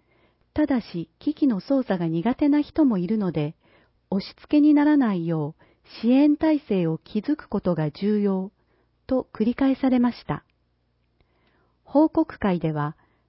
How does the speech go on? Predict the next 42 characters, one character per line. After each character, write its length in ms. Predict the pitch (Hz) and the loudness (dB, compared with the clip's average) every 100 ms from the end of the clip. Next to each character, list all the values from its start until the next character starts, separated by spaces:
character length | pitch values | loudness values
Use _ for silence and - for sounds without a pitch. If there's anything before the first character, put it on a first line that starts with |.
| _ - | _ -14
石 220 | 185 - | -14 -4
川 280 | - 311 320 | 0 2 2
県 320 | - 196 165 | 0 -4 -2
能 80 | 165 | -4
登 200 | 180 302 | -2 -4
町 260 | - 233 175 | -2 -2 -2
へ 40 | |
派 200 | 151 170 | -2 -6
遣 220 | - 214 | -4 -4
さ 120 | 196 202 | -2 -4
れ 140 | 196 | -4
た 240 | - 190 - _ _ _ | -6 -8 -10 _ _ _
山 280 | 196 214 285 | 0 2 2
口 240 | 311 - - | 0 -6 -6
県 220 | 180 170 | -4 -4
社 200 | - 175 | -4 -6
協 260 | - 202 | -4 -6
と 260 | 196 196 190 _ _ _ | -6 -10 -10 _ _ _
本 260 | 302 320 | 2 2
会 240 | 302 208 165 | 2 -2 -2
の 100 | 160 | -6
職 300 | 185 - 269 | -8 -4 -2
員 260 | 226 170 | -2 -4
が 240 | 151 143 - _ _ _ | -8 -10 -10 _ _ _
そ 80 | - | -2
れ 140 | 269 320 | 0 0
ぞ 140 | 311 | 0
れ 140 | 247 | 0
の 140 | 185 156 | -2 -6
体 260 | - 202 | -4 -4
験 280 | 208 196 190 | -4 -6 -8
と 240 | - 190 190 _ | -8 -12 -12 _
被 100 | - - | -14 -2
災 200 | 302 311 | 0 0
地 160 | - 185 | -2 -6
の 140 | 156 | -6
状 220 | - 240 | -2 -2
況 260 | 262 277 269 | -2 -2 0
に 160 | 269 | -2
つ 160 | - 277 | -4 -6
い 80 | 240 | -6
て 260 | - 147 | -6 -6